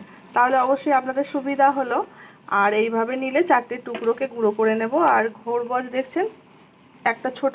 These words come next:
টুকরো নিয়েছি, আর এগুলো ভাজাই ছিল আগে থেকে, আমি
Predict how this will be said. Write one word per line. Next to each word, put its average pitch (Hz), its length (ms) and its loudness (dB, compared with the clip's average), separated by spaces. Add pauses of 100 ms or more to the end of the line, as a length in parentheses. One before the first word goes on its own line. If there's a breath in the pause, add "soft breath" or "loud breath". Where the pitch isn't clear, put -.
(120)
টুকরো 262 320 -2
নিয়েছি, 269 300 2 (600 loud breath)
আর 220 100 4 (200)
এগুলো 247 260 -2 (140)
ভাজাই 220 420 0
ছিল 254 160 -8 (120)
আগে 262 220 -6
থেকে, 285 200 -6 (520 loud breath)
আমি 220 240 -4